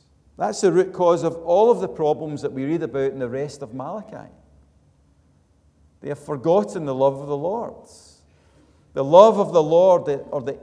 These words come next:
evidence of the love of the Lord, is all around them.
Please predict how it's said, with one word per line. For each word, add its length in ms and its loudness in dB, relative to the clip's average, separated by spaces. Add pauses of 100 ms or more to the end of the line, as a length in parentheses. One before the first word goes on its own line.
evidence 580 -2
of 100 -10
the 100 -4
love 400 0
of 160 -8
the 100 -4
Lord, 380 2
is 140 -8 (180)
all 300 2
around 320 2
them. 120 -8